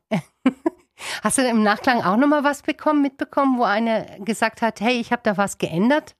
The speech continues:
Speaker 1: Ja, also dass diese Selbstfürsorge auch wichtig ist im Umgang mit Instagram.
Speaker 2: Warum stresst uns denn Instagram so häufig?
Speaker 1: Ja, weil wir oft ins Vergleiche kommen, weil wir meistens nur die schönen und tolle Dinge sehen und das natürlich dann mit unserem Leben vergleichen,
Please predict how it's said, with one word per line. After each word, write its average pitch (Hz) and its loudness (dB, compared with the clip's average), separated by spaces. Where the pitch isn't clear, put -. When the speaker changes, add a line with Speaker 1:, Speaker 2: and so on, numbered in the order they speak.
Speaker 1:
Ja, 196 4
also 185 2
dass 185 -4
diese 185 -4
Selbstfürsorge 175 -2
auch 170 0
wichtig 175 -8
ist 180 -8
im 170 -8
Umgang 170 -2
mit 165 -4
Instagram. 165 -10
Speaker 2:
Warum 233 4
stresst - -2
uns 320 0
denn 214 -2
Instagram 196 -2
so 175 -4
häufig? 185 -6
Speaker 1:
Ja, 196 2
weil 208 4
wir 196 0
oft 208 -2
ins 208 -4
Vergleiche 196 -2
kommen, 180 -4
weil 180 -2
wir 175 -2
meistens 185 -6
nur 196 -2
die 180 -4
schönen 214 -2
und 180 -4
tolle 214 0
Dinge 175 -2
sehen 180 -4
und 175 -4
das 190 -8
natürlich 180 -6
dann 180 -2
mit 170 -4
unserem 208 0
Leben 170 -2
vergleichen, 180 -4